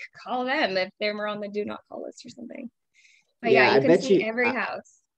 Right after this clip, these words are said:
Speaker 2: I almost imagine it's not gonna populate the owner's information if the house is for sale. Well, one, 'cause we're not allowed to call that person. But two, she, I think
Speaker 1: Mm-hmm.
Speaker 2: Casey's talking about off-market properties, maybe diving into this.
Speaker 1: Mm-hmm.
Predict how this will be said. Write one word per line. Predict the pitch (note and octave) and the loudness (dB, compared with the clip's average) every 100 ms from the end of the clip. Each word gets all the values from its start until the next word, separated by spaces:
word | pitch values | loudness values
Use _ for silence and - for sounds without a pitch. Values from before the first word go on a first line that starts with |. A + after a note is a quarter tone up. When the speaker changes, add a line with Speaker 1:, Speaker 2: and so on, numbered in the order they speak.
| _ | _
Speaker 2:
I | B2+ | 0
almost | E3+ F#3 F3 | 4 4 4
imagine | C3+ C3+ B2 A2 | 2 4 4 0
it's | G#2+ | -2
not | B2 B2 | -2 -2
gonna | A#2+ G#2 | -4 -4
populate | A#2 A2+ A#2 A#2 | -4 0 0 0
the | F2+ - | -2 -6
owner's | G#2 A2+ B2 | -4 -2 -2
information | B2+ B2+ C3 B2+ C3 B2+ | -2 -6 -6 -4 -4 -8
if | A2 | -10
the | A2+ | -8
house | A2 A2+ - | -6 -8 -8
is | A2 | -12
for | G#2 | -12
sale. | - G2 A2+ | -4 -2 0
Well, | A2+ A2+ | 2 4
one, | A#2+ C3+ A#2 G#2+ - | 6 6 2 -4 -10
'cause | G#2 | -8
we're | A#2 | -4
not | A2+ G#2 | -2 -2
allowed | G2+ F#2+ | -2 -4
to | |
call | - A2+ F#2+ | -4 -2 -2
that | D#2+ - | -4 -8
person. | E2+ - G2 - _ _ _ _ _ _ - - | -8 -6 -10 -10 _ _ _ _ _ _ -20 -2
But | G2 - | -2 -2
two, | - D3+ C3 A2+ | 4 6 6 4
she, | - - G#2 | -2 -6 -2
I | |
think | A2 | -2
Speaker 1:
Mm-hmm. | G#2 | -2
Speaker 2:
Casey's | B2+ B2 A2+ | 2 2 0
talking | - G#2+ | -8 -8
about | G2 F2 | -6 -6
off-market | G#2 A2 G#2+ G#2+ - | -6 -6 -6 -10 -10
properties, | A2+ A2 G2+ G2+ | -12 -8 -8 -6
maybe | A2 G#2+ | -4 -4
diving | F#2 F#2+ G2+ F#2 | -4 -8 -8 -8
into | F2+ F#2+ D#3+ E3 | -10 -12 -18 -12
this. | F#2 F2 - - - _ _ _ _ _ | -8 -8 -10 -18 -20 _ _ _ _ _
Speaker 1:
Mm-hmm. | A3+ G#3+ G3 | -8 -6 -8